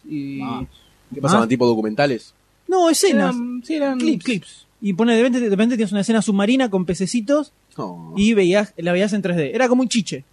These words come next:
Speaker 3: Claro.
Speaker 1: Un chiche tres D.
Speaker 3: <laughs>
Speaker 1: O sea que no es ninguna novedad.
Speaker 3: No.
Speaker 1: Nada súper loco y una ruptura gigantesca.
Speaker 3: Entonces,
Speaker 1: tres D.
Speaker 3: empezamos como que el
Speaker 1: La
Speaker 3: proceso
Speaker 1: pregunta
Speaker 3: de
Speaker 1: es,
Speaker 3: tres D.
Speaker 1: la pregunta es si ¿es el tres D el futuro del cine? O sea, ¿va, va,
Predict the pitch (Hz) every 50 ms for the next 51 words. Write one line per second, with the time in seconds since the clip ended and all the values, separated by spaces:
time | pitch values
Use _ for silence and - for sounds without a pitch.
0 | _ - 202 160 156 202 - 254 196 233 190 202 185 185 175 151 131 131 - -
1 | _ - 247 202 - _ _ _ _ _ _ - 254 247 220 240 233 277 247 226
2 | 208 190 185 175 160 156 156 151 156 156 156 156 160 160 156 160 170 185 180 -
3 | 165 101 - - _ _ _ _ - 165 165 160 156 151 147 143 - - - 156
4 | - - 202 190 151 180 185 180 170 156 170 180 170 170 180 190 196 180 160 202
5 | 196 196 180 160 156 156 156 156 156 151 156 175 175 165 - 156 156 - - 180
6 | 175 175 160 - 160 156 156 151 - 147 131 113 127 131 123 - - 131 135 139
7 | 160 175 185 175 - 156 139 120 143 143 131 123 113 98 - - - - 320 359
8 | 359 - 339 339 330 349 - 392 - - 220 208 285 359 359 330 320 294 - -
9 | 262 240 254 226 - - - _ _ _ _ _ _ _ 311 302 - - 285 -
10 | 214 202 202 - 214 214 233 214 247 285 302 262 220 180 170 151 - 175 160 175
11 | 233 226 208 175 160 151 - - 247 302 269 208 160 - - - - _ _ _
12 | _ _ _ _ _ _ _ _ _ - - 180 170 156 147 - - - - -
13 | _ _ _ - 175 226 269 294 277 254 233 190 180 175 220 233 233 226 220 214
14 | 202 196 180 165 147 147 135 - -